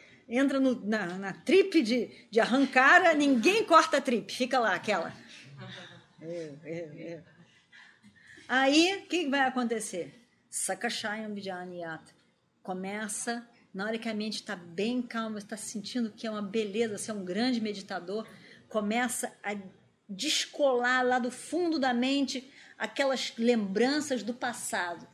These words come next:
dessa vida e de outras. Você lembra de coisas que você não acredita, né? <laughs> Né? Não tô dizendo que vai lembrar de coisas do pass-, de outra vida, não. É só que é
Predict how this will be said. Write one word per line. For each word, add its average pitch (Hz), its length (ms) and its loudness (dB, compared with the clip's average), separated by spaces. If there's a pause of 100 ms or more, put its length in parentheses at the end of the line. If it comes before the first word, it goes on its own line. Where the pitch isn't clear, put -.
(920)
dessa 269 420 2
vida 320 320 0
e 440 100 8
de 339 100 4
outras. - 640 4 (340)
Você 247 240 0
lembra 359 380 4
de 277 120 -2
coisas 359 400 0
que - 80 -10
você 359 80 -2
não 330 100 0
acredita, 294 840 0 (300)
né? 247 140 2
<laughs> - 600 -6 (100)
Né? 240 220 -4 (340)
Não 254 100 2
tô 285 120 4
dizendo 254 200 2
que 233 60 -4
vai 240 100 2
lembrar 226 220 4
de 208 80 -2
coisas 233 220 2
do 220 80 0
pass-, 208 260 -4
de 208 80 -2
outra 233 220 0
vida, 220 260 0
não. 180 240 -4 (220)
É 208 40 -4
só 330 220 -2
que - 140 -6
é - 140 -6